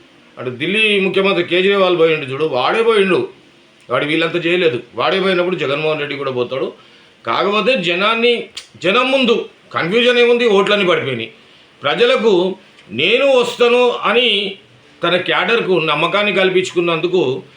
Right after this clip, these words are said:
ఇది వీడ్కోలు. అసలు ఈరోజు ఐపాక్ టీంలో జగన్మోహన్ రెడ్డి పెట్టుకున్నది వీడ్కోలు యాత్ర. కూటమి వస్తుంది, జన సైనికులు, వీర మహిళలు, తర్వాత కూటమికి సంబంధించిన ఎవరైనా ఆందోళన చెందొద్దు.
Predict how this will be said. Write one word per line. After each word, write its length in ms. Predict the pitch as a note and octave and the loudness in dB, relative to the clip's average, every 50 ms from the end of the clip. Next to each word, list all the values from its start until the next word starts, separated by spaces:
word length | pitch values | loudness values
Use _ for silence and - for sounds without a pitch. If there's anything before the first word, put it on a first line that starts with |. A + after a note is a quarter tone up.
| - - _ - | -20 -20 _ -14
ఇది 140 | C3 C#3 D3+ | -10 -8 -6
వీడ్కోలు. 500 | B2 A2+ A#2 C#3+ E3+ - G3 G#3 F#3+ - | -4 -2 -2 -2 -2 -2 0 0 0 0
అసలు 300 | - C3 D3+ D#3 D#3+ D#3 | 0 -4 -2 -2 -2 -2
ఈరోజు 300 | D#3 D#3 D#3 E3+ F#3 F3+ | -2 -2 0 0 2 2
ఐపాక్ 420 | E3 C3+ D3+ - - F#3 F#3+ - - | 2 0 -2 -2 -2 -2 -2 -2 -2
టీంలో 240 | F3+ F3 F3 F3+ | -2 0 0 -2
జగన్మోహన్ 420 | C#3 D3 C3+ C#3+ D#3+ F3 F3+ E3+ E3+ | -2 -4 -4 -2 -2 -2 -2 0 -2
రెడ్డి 160 | E3 D#3 D#3+ | -4 -4 -4
పెట్టుకున్నది 720 | D3+ D#3+ D#3 - - D#3+ D3+ D3 D3+ F3 G#3+ G3+ D#3 - - - - - - _ - G2+ | -4 -4 -4 -4 -8 -8 -8 -4 -4 -4 -4 -4 -6 -8 -12 -18 -20 -20 -20 _ -10 -6
వీడ్కోలు 420 | G#2+ C3+ E3 F3 - G3 G3+ F#3+ | -2 -2 -2 0 0 0 2 2
యాత్ర. 320 | E3 C3+ A2 - - F2 E2 - - _ _ _ _ _ - - - - | 2 0 -2 -4 -8 -12 -12 -14 -20 _ _ _ _ _ -20 -20 -10 -8
కూటమి 360 | B2+ C3 C3 D#3 D#3 D#3+ D3+ | -6 -2 0 0 0 0 0
వస్తుంది, 440 | C#3+ - D#3 D#3+ D#3 F3 G#3 G#3+ - - - - - - - - - - - _ - - | -2 -4 -6 -2 0 0 -2 -2 -6 -12 -18 -20 -20 -20 -20 -20 -20 -20 -20 _ -20 -12
జన 220 | G2+ A2+ C#3 D#3 F3+ | -6 -4 -2 -2 0
సైనికులు, 520 | E3 F#3+ F#3+ F#3 F3+ F#3 D#3 F3 F3 F#3 | 0 0 0 0 0 0 2 2 4 4
వీర 400 | F#3+ F#3+ F3 C#3 C#3+ D3+ D#3+ E3 | 4 2 0 0 0 0 0 0
మహిళలు, 520 | E3 E3 E3+ E3 D#3+ D#3+ D#3+ D#3+ E3+ E3+ - - - - - - - - - _ _ - - - - - - - - - | 0 0 2 2 2 2 2 0 -2 -4 -8 -12 -20 -20 -20 -20 -20 -20 -20 _ _ -20 -20 -20 -20 -20 -20 -20 -12 -6
తర్వాత 220 | D3 C#3+ C#3+ C#3+ D#3 | -2 -2 0 0 0
కూటమికి 500 | D3+ - - D#3 D#3+ F#3 F3+ F#3 E3+ - | -4 -4 -6 -2 0 0 0 0 0 -2
సంబంధించిన 520 | - D#3+ D3+ D#3 D3+ D3 D3+ B2+ C#3+ D3 | -2 -2 -2 -2 -4 -4 -6 -8 -6 -6
ఎవరైనా 600 | C3+ B2 B2+ C3 C#3 C#3+ C3+ B2+ A2+ A2 A2 G#2+ - - _ _ _ - - - F2 | -2 -2 0 0 0 0 0 -2 -4 -4 -6 -8 -12 -18 _ _ _ -20 -12 -8 -4
ఆందోళన 460 | F#2+ B2+ D3 D#3+ F#3 F#3 F#3 F3+ D#3+ | -4 -2 0 2 2 2 2 0 -2
చెందొద్దు. 440 | - - B2+ A#2 G#2 G#2 F#2 - | -2 -2 -4 -4 -4 -6 -10 -12